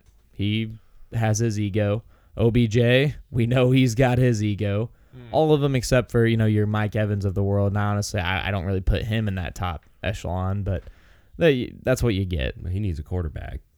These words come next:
Speaker 1: Well, yeah, Jameis Winston, Fitzmagic, the revolving door they've had,
Speaker 3: Yeah.
Speaker 1: not good.
Speaker 3: We were watching a little bit of the Bucs game last night at Brewlink, and they are
Speaker 1: Mm-hmm.
Speaker 3: just terrible.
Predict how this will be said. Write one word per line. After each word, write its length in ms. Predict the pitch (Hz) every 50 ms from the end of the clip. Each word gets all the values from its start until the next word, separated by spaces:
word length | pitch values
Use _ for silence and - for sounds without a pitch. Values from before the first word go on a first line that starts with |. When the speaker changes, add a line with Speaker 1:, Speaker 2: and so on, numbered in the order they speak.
| _ _ _
Speaker 1:
Well, 220 | - 104 101 101 101
yeah, 180 | 101 95 92
Jameis 400 | 90 107 113 117 120 113 98 -
Winston, 600 | 120 117 113 107 - - 117 113 117 113 110 110 107
Fitzmagic, 920 | - 113 107 - 110 110 110 110 110 104 113 113 110 110 - - - - - - - - -
the 200 | - - 82 82
revolving 480 | 87 90 92 101 98 98 101 104 104 104
door 240 | 98 104 104 104 107
they've 180 | 104 107 101
had, 380 | 104 117 113 107 107 107 - - - _ - - -
Speaker 3:
Yeah. 120 | - - - - _ - -
Speaker 1:
not 180 | 101 95 - -
good. 240 | 69 62 60 - 98 - _
Speaker 3:
We 100 | - 139
were 80 | 165 147
watching 320 | 120 110 110 107 - - 104
a 40 | 101
little 120 | 104 104
bit 160 | 95 107 98
of 60 | 95
the 260 | 92 92 90 87 85 87 - - - - - -
Bucs 260 | 110 113 - - -
game 200 | 107 98 95 95
last 260 | 92 95 95 90 -
night 180 | 98 101 107 104
at 120 | 85 -
Brewlink, 420 | - 95 101 107 104 92 87 85 -
and 140 | 82 78 80
they 140 | 90 117 160
are 160 | 170 82 78
Speaker 1:
Mm-hmm. 200 | 90 101 113 98
Speaker 3:
just 280 | 90 90 95 - - -
terrible. 460 | - 82 92 92 85 80 78 -